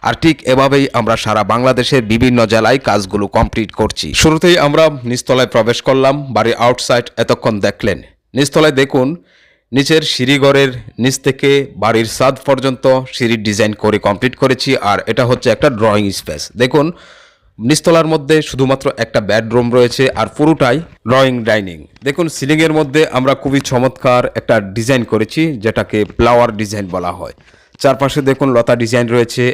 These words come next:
এবং ড্রয়িং রুমের দুটো ওয়ালের মধ্যে আমরা থ্রি ডি এই ডিজাইনগুলো কমপ্লিট করেছি। এভাবেই এই বাড়ির সমস্ত রুমের মধ্যেই এক এক ধরনের থ্রি ডি ডিজাইন করে কমপ্লিট করেছি। আসুন আপনাদেরকে নিয়ে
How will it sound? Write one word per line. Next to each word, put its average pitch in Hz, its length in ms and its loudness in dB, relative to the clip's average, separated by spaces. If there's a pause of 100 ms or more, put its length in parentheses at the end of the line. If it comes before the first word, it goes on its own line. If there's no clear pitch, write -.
(140)
এবং 120 180 2 (880)
ড্রয়িং 135 400 2
রুমের 151 280 2 (500)
দুটো 135 300 2
ওয়ালের 120 400 4
মধ্যে 120 260 2 (200)
আমরা 113 180 0 (120)
থ্রি 127 180 -4
ডি 135 60 0 (160)
এই 120 80 2 (100)
ডিজাইনগুলো 117 440 0 (100)
কমপ্লিট 104 300 -2 (120)
করেছি। 95 340 -4 (640)
এভাবেই 165 320 4 (140)
এই 147 80 4 (100)
বাড়ির 123 300 2 (160)
সমস্ত 160 320 -2 (140)
রুমের 135 340 2
মধ্যেই 131 360 0 (360)
এক - 140 -8
এক 110 60 -8 (140)
ধরনের 135 340 4 (140)
থ্রি 120 240 -2
ডি 120 60 0 (120)
ডিজাইন 113 340 0
করে 120 140 0 (100)
কমপ্লিট 104 320 -4 (100)
করেছি। - 360 -4 (480)
আসুন 151 240 0 (200)
আপনাদেরকে 127 440 -2 (180)
নিয়ে 123 200 4